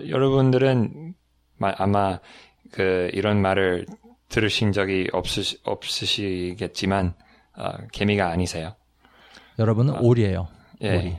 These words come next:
Speaker 1: 오리예요. 오리 되시길 바랍니다, 저희가.
Speaker 2: 네. 비가 오면은 툭툭 털어내면 돼요.
Speaker 1: 네.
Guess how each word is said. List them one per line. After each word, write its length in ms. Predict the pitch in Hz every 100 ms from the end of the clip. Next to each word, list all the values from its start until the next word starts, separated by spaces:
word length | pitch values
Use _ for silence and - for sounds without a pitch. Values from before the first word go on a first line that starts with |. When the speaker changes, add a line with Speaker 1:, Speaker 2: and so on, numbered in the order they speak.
| -
Speaker 1:
오리예요. 540 | 92 92 85 82 87 - _ _
오리 220 | 92 95 95
되시길 540 | 87 87 87 82 85 _ _ _
바랍니다, 480 | - 92 90 82 78
저희가. 420 | 80 80 82 - 131
Speaker 2:
네. 220 | 101 92 _ - - -
비가 200 | 131 147
오면은 400 | 123 113 135 185 -
툭툭 280 | - - -
털어내면 400 | 175 156 123 90
돼요. 220 | 85 80 - _ _ -
Speaker 1:
네. 280 | 98 90